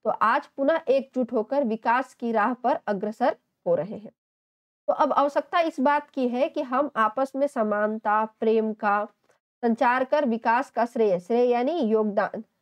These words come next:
सभी को उस चीज के लिए हम श्रेय दें, ठीक है? लोगों ने जो योगदान दिया है, उसकी हम तारीफ करें।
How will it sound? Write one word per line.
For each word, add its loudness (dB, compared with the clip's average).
सभी 0
को 0
उस -6
चीज -2
के -2
लिए 2
हम 0
श्रेय 0
दें, -10
ठीक -20
है? -2
लोगों 2
ने 0
जो 2
योगदान 2
दिया 2
है, -2
उसकी -4
हम -2
तारीफ 0
करें। -18